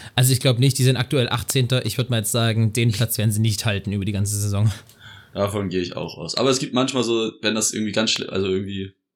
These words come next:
Speaker 2: wenn sich das so eingefahren hat, dass es dann nicht mehr rauskommen und so, dann, aber nee, glaub ich aber auch nicht.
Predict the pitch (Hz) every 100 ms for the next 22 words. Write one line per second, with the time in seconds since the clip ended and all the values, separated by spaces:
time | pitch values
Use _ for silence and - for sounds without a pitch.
0 | _ _ 107 107 - 107 - 113 117 117
1 | 107 107 110 101 98 - 98 104 98 107
2 | 107 - 107 98 95 95 92 92 90 90
3 | 92 _ _ _ _ _ _ _ _ _
4 | _ 92 90 78 - 85 85 78 78 -
5 | 58 - - -